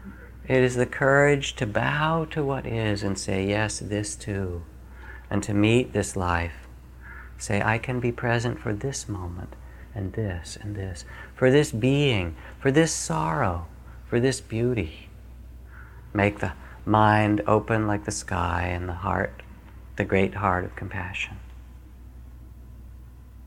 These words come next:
At its deepest level, in our own true nature,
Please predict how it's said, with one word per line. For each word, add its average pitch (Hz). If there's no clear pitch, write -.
At 165
its 175
deepest 202
level, 107
in 120
our 120
own 117
true 117
nature, 95